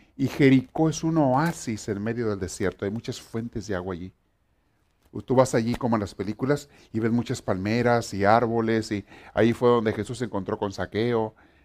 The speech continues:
Jesús pasaba por allí, porque para venir tú de,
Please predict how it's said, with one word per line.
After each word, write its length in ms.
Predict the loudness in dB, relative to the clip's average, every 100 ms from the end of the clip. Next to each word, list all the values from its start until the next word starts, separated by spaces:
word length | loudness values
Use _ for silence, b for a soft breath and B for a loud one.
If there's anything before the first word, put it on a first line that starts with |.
| b
Jesús 260 | -8 -8
pasaba 380 | -8 -4 0 0
por 160 | 2 0
allí, 280 | 2 -2 -6 b b
porque 240 | -2 0
para 260 | 2 6 6
venir 420 | 4 4 2 2
tú 200 | 6 8
de, 320 | 10 8 6